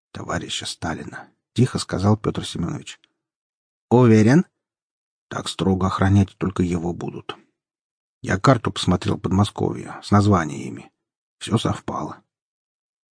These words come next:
«Почему признался? Не утаил?» «Все равно бы узнали.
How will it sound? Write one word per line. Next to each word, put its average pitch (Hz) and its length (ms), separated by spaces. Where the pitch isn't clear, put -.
«Почему 202 440
признался? 147 720
Не 139 120
утаил?» 180 520
«Все - 160
равно 143 280
бы 117 120
узнали. 80 480